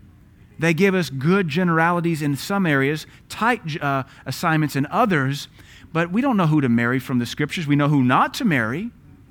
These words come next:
but we don't know her name or his name. We don't know the name of the church to go to from the Scriptures. We know what churches not to go to from the Scriptures. So he has to be able to communicate to us more accurately than the Scriptures because they're generally given, flawless, without error,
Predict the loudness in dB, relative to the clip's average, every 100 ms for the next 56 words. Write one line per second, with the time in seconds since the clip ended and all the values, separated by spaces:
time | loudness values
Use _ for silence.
0 | -20 -20 -16 -6 -2 2 2 2 2 0
1 | 0 -2 -2 -4 -4 -4 -4 -4 -8 -12
2 | -16 -4 2 4 4 2 2 0 -2 -2
3 | -4 -4 -4 -2 -2 -2 -4 -2 -4 -4
4 | -8 -8 -2 0 2 0 -4 -6 -6 -2
5 | 2 2 0 -6 -4 -4 -4 -6 -4 -4
6 | -4 -10 -10 -12 -14 -20 -20 -20 -6 0
7 | 0 0 -2 -4 -4 -2 -2 -2 -4 -2
8 | -2 -2 -4 -8 -6 -6 -2 -2 -2 -4
9 | -4 -4 -6 -4 -4 -4 -8 -20 -12 -2
10 | 0 -2 -4 -6 -6 -6 -6 -6 -4 -2
11 | -2 -2 0 2 2 0 0 -2 -2 -6
12 | -8 -14 -20 -20 -18 -10 0 4 4 2
13 | -2 -4 -6 -2 -2 -2 -2 0 0 -2